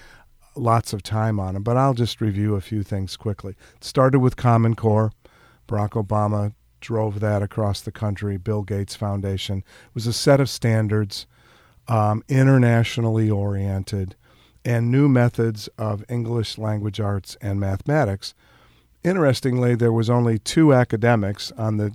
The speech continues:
the group of people that formed these, and both said, "No, the, the, the math doesn't make sense,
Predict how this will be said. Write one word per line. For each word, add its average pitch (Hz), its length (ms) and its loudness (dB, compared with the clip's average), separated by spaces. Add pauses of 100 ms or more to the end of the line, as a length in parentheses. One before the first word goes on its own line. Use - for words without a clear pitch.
the 107 100 -6
group 110 340 -4
of 104 120 -6
people 110 380 -4
that 98 260 -6 (200)
formed 135 380 0
these, 95 320 -4 (420)
and 120 380 0
both 131 580 6 (280)
said, 110 580 2 (520)
"No, 120 460 2 (220)
the, 117 120 -2 (520)
the, 131 100 -4
the 117 140 0
math 135 400 4
doesn't 127 340 6
make 117 220 2
sense, 104 480 -2